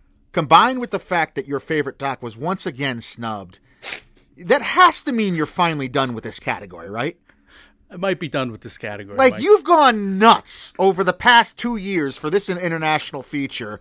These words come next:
Speaker 1: And for what? For what? When are you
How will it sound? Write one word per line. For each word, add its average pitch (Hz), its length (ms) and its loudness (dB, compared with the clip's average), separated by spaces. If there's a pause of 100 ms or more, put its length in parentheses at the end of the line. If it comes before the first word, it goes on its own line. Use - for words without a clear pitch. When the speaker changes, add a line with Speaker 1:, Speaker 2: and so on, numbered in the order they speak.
(300)
Speaker 1:
And 208 160 2
for 220 200 2
what? 196 280 0 (400)
For 339 240 2
what? 403 520 8 (500)
When 233 180 2
are 508 200 2
you 453 100 4